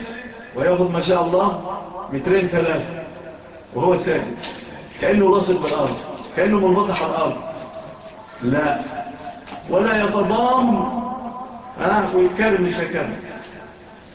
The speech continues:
وممكن يعني يكفيه نصف متر. لا. كان بين قدمي النبي عليه الصلاة والسلام السترة ثلاثة أذرع.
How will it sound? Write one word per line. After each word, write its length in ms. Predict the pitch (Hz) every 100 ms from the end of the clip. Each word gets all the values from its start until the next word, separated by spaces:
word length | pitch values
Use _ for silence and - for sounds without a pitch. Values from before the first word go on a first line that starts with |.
| - - - - - 151
وممكن 1040 | 165 170 165 160 - 190 202 208 202 175 - - - - - -
يعني 400 | 147 160 180 180 -
يكفيه 520 | 170 185 - 208 196
نصف 160 | 180 190
متر. 360 | 170 147 - - - - - - - -
لا. 360 | 120 120 120 113 - - - - - - - - - - - -
كان 220 | 185 190 156
بين 560 | 170 180 151 135 120 - - 90 - - - - -
قدمي 320 | 165 180 180
النبي 260 | 180 170 180
عليه 160 | - 180
الصلاة 180 | 185
والسلام 300 | 180 185 180
السترة 520 | 175 214 214 226 226 - - - - - -
ثلاثة 580 | 135 165 165 160 - 151
أذرع. 400 | 135 135 - -